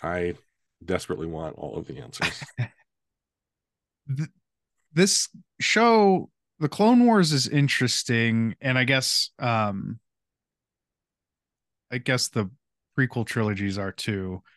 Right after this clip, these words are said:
Speaker 2: because you and I grew up watching, uh, four, five, and six first.
Speaker 1: Oh, yeah.
Speaker 2: And it was like, "Stormtrooper bad."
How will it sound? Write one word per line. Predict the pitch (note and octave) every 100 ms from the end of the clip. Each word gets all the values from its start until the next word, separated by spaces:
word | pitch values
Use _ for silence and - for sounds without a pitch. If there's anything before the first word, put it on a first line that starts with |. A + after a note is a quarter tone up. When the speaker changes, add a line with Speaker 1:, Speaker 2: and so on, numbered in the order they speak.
| _ _ _ _ _ _
Speaker 2:
because | A#2 A#2+ A2 G2+ -
you | C#3 D3+ D3
and | C#3+
I | C3
grew | A2+ A#2 A2
up | G#2
watching, | A2 G#2+ G#2 - G#2 G2 G2 F#2 E2+ _ _ _ _ _ _ _
uh, | G#2+ F#2 - - _ _ _ _ _ _ _ _
four, | B2+ A#2
five, | B2 G#2 G2
and | F#2+
six | - D3+ -
first. | - - G#2 - - - _ _ _
Speaker 1:
Oh, | G2+ D#2
yeah. | D#2 - - _ _ _ _
Speaker 2:
And | A#2 A2+
it |
was | G#2+ G#2+
like, | G#2
"Stormtrooper | - - D3 - C#3+ B2+ G2
bad." | A2+ G#2+ F#2+ -